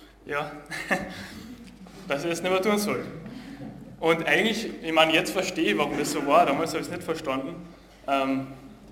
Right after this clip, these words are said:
die Mama wollte mir eigentlich nur vor schlechten Deutschnoten sozusagen retten. Ich weiß, das ist nicht das beste Beispiel,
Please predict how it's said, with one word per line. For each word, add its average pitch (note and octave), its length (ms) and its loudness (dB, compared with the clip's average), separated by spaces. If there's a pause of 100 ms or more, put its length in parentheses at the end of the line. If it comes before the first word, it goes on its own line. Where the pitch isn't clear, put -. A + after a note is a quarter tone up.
(2000)
die - 40 -6
Mama D3+ 300 4
wollte D#3+ 180 2
mir D3+ 100 4
eigentlich D#3 220 0
nur F3+ 160 -4
vor D#3+ 460 0
schlechten C#3+ 400 -4
Deutschnoten C3 840 -6 (920)
sozusagen B2+ 680 -6
retten. B2 280 -6 (1500)
Ich D#3 80 2
weiß, F3 260 10
das F#3 100 -2
ist F#3 40 -4
nicht F3+ 140 -2
das - 80 -4
beste F3 340 4
Beispiel, G#3+ 480 4